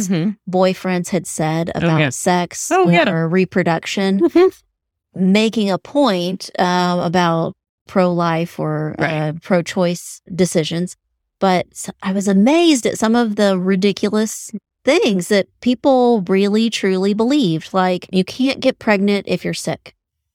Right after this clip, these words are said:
Speaker 1: <laughs> Oh, well, that's special.
Speaker 2: Well,
Speaker 1: <laughs> That's
Speaker 2: probably
Speaker 1: good.
Speaker 2: not. I mean, double check that one before you
Speaker 1: Right.
Speaker 2: try it out. So, yeah,
Speaker 1: I know.
Speaker 2: but just a huge
Speaker 1: Yeah.
Speaker 2: lack of information out there.
Speaker 1: I had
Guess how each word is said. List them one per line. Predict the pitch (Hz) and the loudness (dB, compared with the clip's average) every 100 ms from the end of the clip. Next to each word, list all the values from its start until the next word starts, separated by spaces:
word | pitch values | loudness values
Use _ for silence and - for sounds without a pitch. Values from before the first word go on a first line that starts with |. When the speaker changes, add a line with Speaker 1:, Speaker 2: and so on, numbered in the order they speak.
| - | 0
Speaker 1:
<laughs> | 311 226 _ _ _ _ _ - | 0 0 _ _ _ _ _ 0
Oh, | 330 180 _ _ _ - | 0 0 _ _ _ -8
well, | 202 | -2
that's | 277 - | -2 -2
special. | - 151 - 302 | -6 -4 -2 -2
Speaker 2:
Well, | 427 427 370 | -2 -2 -6
Speaker 1:
<laughs> | _ | _
That's | 330 320 339 | -2 2 2
Speaker 2:
probably | 330 285 | 2 2
Speaker 1:
good. | 294 359 | 2 2
Speaker 2:
not. | 190 - - | 0 -6 -2
I | 214 | 2
mean, | 233 233 240 _ _ - | 4 2 -2 _ _ -2
double | 269 254 | 0 0
check | 233 202 | 0 0
that | 196 185 | -2 -2
one | 190 | -2
before | 190 247 | 0 0
you | 208 | 0
Speaker 1:
Right. | |
Speaker 2:
try | - 196 | 0 -2
it | 196 | -2
out. | 165 170 190 | -4 -6 -4
So, | 233 208 190 180 _ - | 2 4 2 -2 _ -6
yeah, | 214 285 | 0 0
Speaker 1:
I | 254 | 2
know. | 220 | 2
Speaker 2:
but | 202 | 2
just | 226 - | -2 -2
a | 208 | -2
huge | 247 254 226 | 2 2 2
Speaker 1:
Yeah. | 202 185 | 0 -2
Speaker 2:
lack | 180 190 202 214 | -2 0 0 0
of | 196 | 0
information | 202 214 202 240 - 254 | 0 0 0 0 0 -2
out | 175 - | -2 -6
there. | 175 180 202 | -8 -8 -4
Speaker 1:
I | 196 | 0
had | 214 196 | 0 -2